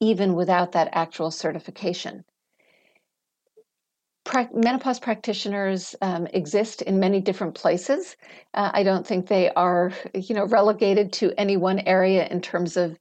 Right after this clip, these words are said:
major medical centers or private offices or practices. It really can be anywhere. But it's somebody who often has a focus on women's health,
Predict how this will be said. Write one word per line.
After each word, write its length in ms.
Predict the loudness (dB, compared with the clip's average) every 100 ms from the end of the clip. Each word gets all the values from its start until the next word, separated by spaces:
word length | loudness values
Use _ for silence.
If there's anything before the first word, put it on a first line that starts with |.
| _
major 320 | -2 0 2
medical 280 | 0 0 -2
centers 540 | -4 -4 0 0 0 -2
or 80 |
private 400 | -4 0 0 2
offices 500 | 2 0 -2 -6 -6
or 60 | -6
practices. 640 | -4 -4 -4 -6 -2 -2
It 80 | -4
really 380 | -2 0 2 0
can 240 | -2 -6
be 280 | -2 0 0 -4
anywhere. 540 | -4 -2 0 -2 -4 -14 -20 -20 -20 -12 0
But 120 | 2
it's 180 | 0 -2
somebody 380 | -4 -2 -2 0
who 240 | 0 0
often 300 | 0 -6 -6
has 220 | -4 -4 -6
a 40 |
focus 480 | -2 -2 0 -4 -4 -4
on 280 | -2 0
women's 420 | 2 2 0 -4 -2
health, 420 | -2 -2 -6